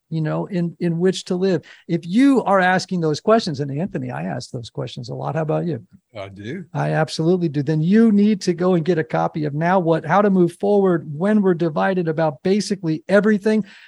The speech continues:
Speaker 1: I have loved this conversation in particular because I think everything we've spoken about will be helpful not only to ones and twos, right? But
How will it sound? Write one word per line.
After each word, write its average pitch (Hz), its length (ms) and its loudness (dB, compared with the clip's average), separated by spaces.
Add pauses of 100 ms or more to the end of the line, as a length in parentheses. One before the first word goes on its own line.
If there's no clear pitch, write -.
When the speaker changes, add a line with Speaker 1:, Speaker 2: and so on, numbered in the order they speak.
Speaker 1:
I 254 120 2
have 240 120 2
loved 208 480 4
this 196 160 -2
conversation 185 840 -2
in 254 240 4
particular 208 680 -2
because 151 520 -4 (460)
I 233 200 2
think 220 380 -4
everything 196 420 0
we've 170 160 -2
spoken 185 420 -2
about 151 380 -4
will 170 160 0
be 156 140 0
helpful 170 640 -2
not 190 360 -2
only 240 180 4
to 202 200 -4
ones 175 520 -4
and 156 240 -6
twos, 165 600 -4
right? 160 300 -2 (140)
But 170 240 -2